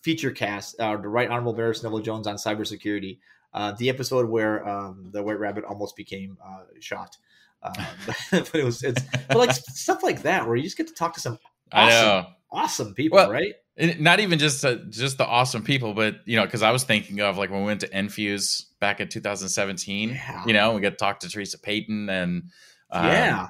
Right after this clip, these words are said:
Speaker 2: you know, lots of cool people there. Um, you know, yeah, it's been amazing. And what was it just recently we talked to, uh, well, I think we had on, like, uh, the Attorney General at some point, like, way, way, way back.
Speaker 1: Dude,
Speaker 2: But who,
Speaker 1: yes.
Speaker 2: who did we
Speaker 1: Yeah,
Speaker 2: just have
Speaker 1: yeah, yeah, yeah,
Speaker 2: recently
Speaker 1: yeah.
Speaker 2: that's in a similar type of role,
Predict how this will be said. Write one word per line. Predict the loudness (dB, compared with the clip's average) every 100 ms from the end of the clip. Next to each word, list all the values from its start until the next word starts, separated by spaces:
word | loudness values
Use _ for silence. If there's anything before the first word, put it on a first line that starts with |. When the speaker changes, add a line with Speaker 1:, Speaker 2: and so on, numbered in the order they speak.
| -8
Speaker 2:
you | 0 4
know, | 6
lots | 6 4 2
of | -2
cool | -2 -2
people | -2 -2 0
there. | 4 4 4 0 -10 -10
Um, | -6 -6 0
you | 2
know, | 6
yeah, | 6 4
it's | 2
been | 2 2
amazing. | 2 2 2 0 0
And |
what | 0 2 0
was | 0
it |
just | -2 -2 2
recently | 2 2 -2 -2
we | -2
talked | -2 -2 -2 -2
to, | 0 2 0 -2 _ _ _ _ _ -4
uh, | 2 4 6 6 4 2
well, | 4 4
I |
think | 4 0
we | 2
had | 4 4
on, | 4 4 4
like, | 2 0 2
uh, | 2 4 2 0 -4
the | -6
Attorney | -6 -4 -4 -2
General | -2 -2 -2 -2
at | -6
some | -8 -8
point, | -6 -6 -6
like, | -6
way, | -2 -2
way, | -2 -2
way | 0 0
back. | 2 2 4
Speaker 1:
Dude, | 4
Speaker 2:
But | 4
who, | 2
Speaker 1:
yes. | 4 6 4 2 -2 -6 -6 -10 -2
Speaker 2:
who | 0
did | 4
we | 4
Speaker 1:
Yeah, | 6
Speaker 2:
just | 6 6
have | 6
Speaker 1:
yeah, | 6
yeah, |
yeah, |
Speaker 2:
recently | 4 4 2 2
Speaker 1:
yeah. | 4
Speaker 2:
that's | 2 2
in | 0
a | 0
similar | 0 2 2 0
type | 2 0 0
of | -2
role, | 0 2 2 2 -2